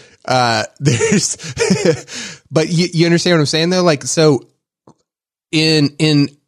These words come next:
all of m-, all of my career up to this date, like, leading up to, like, thinking about, like,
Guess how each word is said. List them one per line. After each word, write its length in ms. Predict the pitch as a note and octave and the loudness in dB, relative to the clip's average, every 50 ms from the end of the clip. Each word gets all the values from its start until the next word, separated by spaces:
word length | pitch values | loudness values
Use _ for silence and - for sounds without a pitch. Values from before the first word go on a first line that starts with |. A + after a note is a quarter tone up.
| _ _ _ _ _ _ _ _ _ _ _ _ _ _ _ _ - | _ _ _ _ _ _ _ _ _ _ _ _ _ _ _ _ -2
all 300 | D#3 E3+ F#3+ G3 G#3 A3 | 0 2 4 4 4 2
of 80 | G#3 G3 | 2 0
m-, 380 | F#3 F3+ C#3 - - - - _ - | -2 -4 -6 -8 -14 -20 -16 _ -4
all 200 | D#3+ F3+ F#3+ G3+ | -2 0 0 2
of 60 | G3+ | 2
my 340 | G3 F#3+ F#3 F#3 F#3 F3 E3+ - | 2 2 2 2 2 0 -2 -4
career 260 | - - F3+ F3 E3+ | -2 2 2 4 2
up 80 | E3+ | 2
to 80 | - - | 0 -2
this 160 | D#3+ D#3+ D3+ | -4 -4 -4
date, 220 | D3 - D#3+ D3+ B2 | -2 -2 -2 0 0
like, 160 | A2+ A#2 A#2 | -2 -2 -2
leading 320 | C#3 C#3 C#3 C#3 D3 D3 | 0 0 0 2 0 0
up 80 | C#3+ C3+ | -2 -2
to, 180 | - C#3 B2+ | 0 0 0
like, 160 | A#2 B2 A#2+ G#2 | 0 0 -2 -4
thinking 400 | - - D#3 D3+ C#3+ - D3+ C#3+ | -2 -2 -2 -2 -2 -2 -2 -2
about, 240 | C3 C#3 C3+ C3+ | 0 2 2 2
like, 260 | A#2+ A#2 A2 A2 - | 2 2 0 0 -2